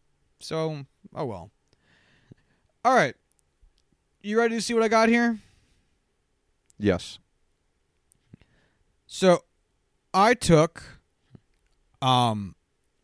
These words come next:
Speaker 1: and the weighting here doesn't matter. It was just to make the numbers a little bit bigger, so the, make it for a bigger difference.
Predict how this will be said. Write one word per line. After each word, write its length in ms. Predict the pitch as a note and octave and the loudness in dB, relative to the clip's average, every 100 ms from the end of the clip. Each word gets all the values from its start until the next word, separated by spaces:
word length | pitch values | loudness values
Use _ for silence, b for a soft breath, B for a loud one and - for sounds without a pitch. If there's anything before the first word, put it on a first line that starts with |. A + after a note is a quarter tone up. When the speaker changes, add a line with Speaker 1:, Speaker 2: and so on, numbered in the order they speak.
| _ _ _ _ | _ _ _ _
Speaker 1:
and 280 | E3 E3 D3+ D3 | 4 4 2 -10
the 260 | D3+ E3+ | -2 2
weighting 420 | E3+ A#3 A3 G#3 | 4 4 4 0
here 160 | E3+ F#3 | 0 2
doesn't 240 | E3 C#3+ | 2 0
matter. 380 | B2+ C3 C3+ C#3+ | -2 0 0 -2
It 100 | C3 | -4
was 100 | B2+ | -4
just 140 | C3 - | -4 -4
to 60 | C3+ | -6
make 120 | A#2+ | -4
the 60 | B2 | -6
numbers 280 | A#2+ A#2+ | -6 -6
a 20 | A#2 | -4
little 140 | A#2 | -4
bit 60 | G2+ | -4
bigger, 220 | A#2+ A#2+ | -6 -6
so 120 | C3 | -6
the, 220 | A#2 A2+ G#2+ - C#3 A#2+ | -8 -10 -12 -18 -10 2
make 180 | D#3+ C3+ | 2 2
it 60 | |
for 140 | - C3 | 2 2
a 40 | |
bigger 300 | A#2 D3+ C3+ | 4 2 2
difference. 640 | A#2+ C3 - D3 - - | 2 0 0 -4 -6 -10